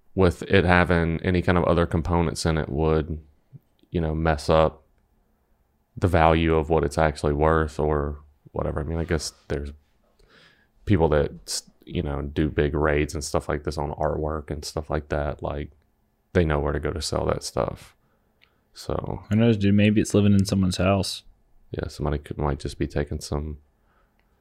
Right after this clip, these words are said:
Speaker 1: royal dumps, you know?
Speaker 2: Ugh.
Speaker 1: Well, good for them, dude. They deserve to have their toilet stolen, if, but just because they have one,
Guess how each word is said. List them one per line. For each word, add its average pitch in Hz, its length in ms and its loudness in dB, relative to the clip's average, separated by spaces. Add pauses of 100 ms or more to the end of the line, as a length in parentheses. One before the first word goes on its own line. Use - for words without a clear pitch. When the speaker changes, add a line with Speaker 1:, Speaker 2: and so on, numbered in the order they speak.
(540)
Speaker 1:
royal 78 340 2
dumps, 80 800 0 (880)
you 87 100 -8
know? 80 240 -4 (1200)
Speaker 2:
Ugh. 92 400 -4 (720)
Speaker 1:
Well, 95 380 8 (1500)
good 90 140 -2
for 80 120 -4
them, 71 240 -2
dude. 71 320 -6 (880)
They 110 100 6
deserve 101 320 8
to - 80 2
have 85 180 4
their 78 100 4
toilet 80 380 2
stolen, 78 380 2
if, 78 140 -2 (220)
but 92 120 0
just 92 260 4
because 87 260 4
they 80 120 6
have 73 340 0
one, - 300 -2